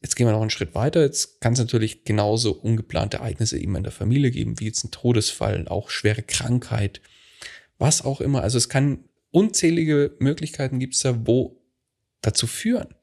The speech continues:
dass du entweder wirklich gar keine Möglichkeit hast oder einfach auch nicht den Kopf hast, ja,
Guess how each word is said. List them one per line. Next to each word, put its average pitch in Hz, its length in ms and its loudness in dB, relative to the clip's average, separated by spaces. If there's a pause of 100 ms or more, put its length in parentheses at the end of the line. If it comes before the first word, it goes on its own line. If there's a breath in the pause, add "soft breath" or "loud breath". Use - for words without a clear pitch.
(480 soft breath)
dass - 340 0
du 185 360 -4 (840)
entweder 110 460 2 (240)
wirklich 117 280 -4
gar 120 220 0
keine 175 220 2
Möglichkeit 180 460 -2
hast 190 300 -8
oder - 140 -2
einfach 120 240 -4
auch 127 80 -8
nicht 127 180 -2
den 113 120 0
Kopf - 280 -2
hast, - 240 -2
ja, 123 180 4